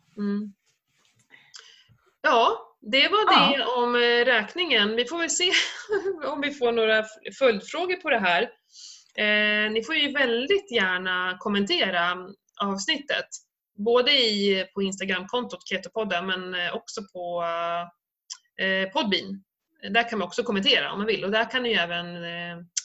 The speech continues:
Speaker 1: prenumerera på podden så att ni hänger med när den kommer ut.
Speaker 2: Precis, och följ Ketopodden på Instagram.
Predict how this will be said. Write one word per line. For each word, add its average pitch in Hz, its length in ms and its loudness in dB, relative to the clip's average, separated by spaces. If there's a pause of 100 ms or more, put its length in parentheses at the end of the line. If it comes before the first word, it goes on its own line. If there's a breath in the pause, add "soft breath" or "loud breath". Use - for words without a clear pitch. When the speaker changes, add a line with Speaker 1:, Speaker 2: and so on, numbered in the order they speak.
(120)
Speaker 1:
prenumerera 196 460 -2
på - 280 -10 (240)
podden 381 260 -4 (320)
så - 140 -18
att - 120 -20
ni 92 260 -18 (680)
hänger 170 320 -10
med 269 260 -8
när - 80 -10
den - 140 -14
kommer - 300 -20 (200)
ut. 349 320 -2 (840)
Speaker 2:
Precis, 226 520 -6
och 190 180 -4
följ 247 840 -4
Ketopodden 160 880 -8
på - 160 -14
Instagram. - 840 -6